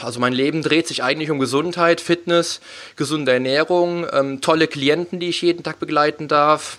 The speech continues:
die mich einfach stolz machen, wenn ich sehe, wie, wie erfolgreich die durch mich werden,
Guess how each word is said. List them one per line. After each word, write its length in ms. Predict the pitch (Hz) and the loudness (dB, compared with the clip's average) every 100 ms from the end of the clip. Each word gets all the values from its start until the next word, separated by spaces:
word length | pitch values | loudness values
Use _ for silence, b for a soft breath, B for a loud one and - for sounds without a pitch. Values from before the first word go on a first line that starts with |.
| - | -12
die 80 | 147 | -8
mich 320 | 143 139 - | -4 -2 -2
einfach 260 | 131 135 135 | -2 -4 -6
stolz 400 | - 143 151 - | 0 2 2 0
machen, 260 | 147 147 | -4 -2
wenn 140 | 135 135 | -4 -4
ich 120 | 135 | -6
sehe, 280 | 139 139 131 | -2 -2 -2
wie, 160 | 131 131 B B B | -6 -8 B B B
wie 120 | - - | -6 -6
erfolgreich 580 | 123 147 160 160 151 | 2 4 4 2 0
die 100 | - | -2
durch 240 | 156 143 147 | -2 -2 -2
mich 220 | 147 - | -6 -2
werden, 480 | 143 139 139 135 | 2 2 2 -4